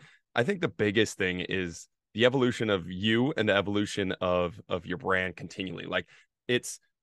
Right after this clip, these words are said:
it's like the old Naval saying, and this, this is something I, I continually grab from you. It's like, "It's not that you're losing these games," and it, that's not to say you don't lose battles and you don't lose or whatever, but it's not like you're the person that loses the game and then changes the game to go through there. It's like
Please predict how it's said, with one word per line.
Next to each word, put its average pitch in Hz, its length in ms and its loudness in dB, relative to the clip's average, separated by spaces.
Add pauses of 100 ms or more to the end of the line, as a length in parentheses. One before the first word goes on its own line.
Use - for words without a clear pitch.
(240)
it's 131 200 0
like 131 140 6
the - 80 0
old 143 220 2
Naval 110 320 4
saying, 98 240 -2
and 92 100 -4
this, 98 120 -8
this 110 200 -6
is 104 80 -12
something 98 240 -4
I, 87 220 0
I 87 60 0
continually 98 480 -4
grab 87 340 0
from 87 140 -10
you. 82 180 -6
It's 90 140 -6
like, 87 120 -2 (320)
"It's 120 180 2
not 127 220 6
that 160 160 6
you're 127 140 4
losing 113 480 2
these 95 180 -2
games," 87 340 0
and 113 120 6
it, 127 100 2
that's 127 180 4
not 131 180 2
to - 40 -8
say 135 100 2
you 113 120 2
don't 104 120 -2
lose 107 160 -2
battles 92 440 2
and 92 100 -4
you 90 60 -4
don't 90 220 -2
lose 87 480 -4
or 104 100 2
whatever, 98 260 4
but 98 140 0
it's 98 100 -4
not 117 160 2
like 104 160 4 (500)
you're 113 120 4
the 90 40 0
person 107 340 4
that 95 140 4
loses 98 360 0
the 101 120 -2
game 95 380 2
and 90 80 0
then 90 100 -2
changes 87 400 -2
the 87 80 -6
game 85 460 0
to 104 80 -2
go 92 160 0
through 85 160 -6
there. 90 180 4
It's 87 140 -2
like - 120 0